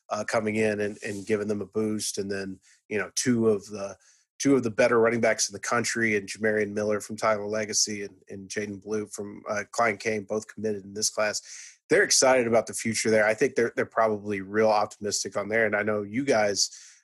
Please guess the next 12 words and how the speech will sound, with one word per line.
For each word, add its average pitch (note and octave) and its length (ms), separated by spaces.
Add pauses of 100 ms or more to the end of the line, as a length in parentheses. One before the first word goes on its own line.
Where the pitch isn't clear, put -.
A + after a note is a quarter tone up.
when G#2+ 140
you G2+ 140
went, B2+ 280
from G#2+ 140
what G2+ 140
I G2 100
heard, A#2+ 560
uh, G2+ 220
from G2+ 260
your, G2 140
from G#2 180
your G2 160